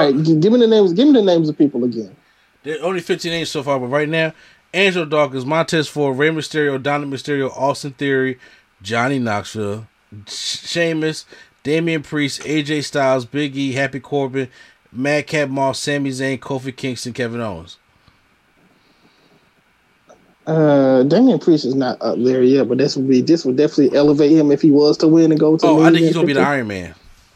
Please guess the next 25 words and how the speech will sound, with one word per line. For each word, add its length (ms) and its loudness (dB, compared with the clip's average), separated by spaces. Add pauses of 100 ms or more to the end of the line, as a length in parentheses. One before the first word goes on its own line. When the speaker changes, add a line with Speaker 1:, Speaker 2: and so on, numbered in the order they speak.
(800)
Speaker 1:
Okay. 460 -10 (1200)
Uh, 420 0
then, 360 2
then, 440 2
then, 260 2
yeah, 220 2
they 120 2
don't. 220 -2 (120)
Yeah, 240 -6 (100)
dang. 300 -2 (140)
Okay. 320 -2 (120)
Um. 540 2 (1400)
Yeah. 260 -4 (1120)
All 240 0
right. 120 0
Well, 160 4
Big 260 4
E, 200 4
I 80 2
guess. 400 0 (200)
<laughs> 600 -4 (1300)
Speaker 2:
Hey, 200 -2
I, 200 -4 (100)
I, 120 -8 (140)
I, 120 -10